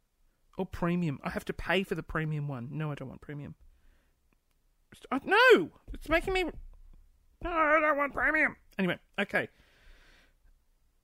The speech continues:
Oh, go away. Oh, no, I ruined it. Stupid, dumb fart app. Hold on.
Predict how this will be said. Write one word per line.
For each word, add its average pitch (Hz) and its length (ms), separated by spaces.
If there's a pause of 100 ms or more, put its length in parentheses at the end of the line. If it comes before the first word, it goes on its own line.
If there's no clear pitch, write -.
(640)
Oh, 196 260
go 254 160
away. 190 420
Oh, 170 200
no, 160 120
I 151 40
ruined 156 280
it. 143 140 (320)
Stupid, 285 720
dumb 233 280
fart 220 420
app. 277 260 (580)
Hold 139 140
on. 104 120